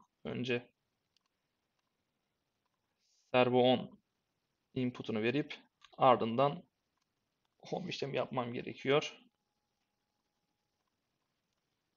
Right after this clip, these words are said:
Home işlemim tamamlandı.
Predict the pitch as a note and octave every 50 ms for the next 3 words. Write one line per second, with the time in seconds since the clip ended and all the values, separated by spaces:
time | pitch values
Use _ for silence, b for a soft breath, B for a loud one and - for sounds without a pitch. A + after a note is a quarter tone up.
0 | _ _ _ _ _ _ _ _ _ _ _ _ _ _ _ _ _ _ _ _
1 | _ _ _ _ _ _ _ _ _ _ _ _ G3 G#3 G#3 F#3+ - - F#3+ F#3+
2 | F#3+ F#3 - F3+ F3 F3+ F3+ F3+ F#3 F#3 F#3 E3+ D#3+ E3+ F#3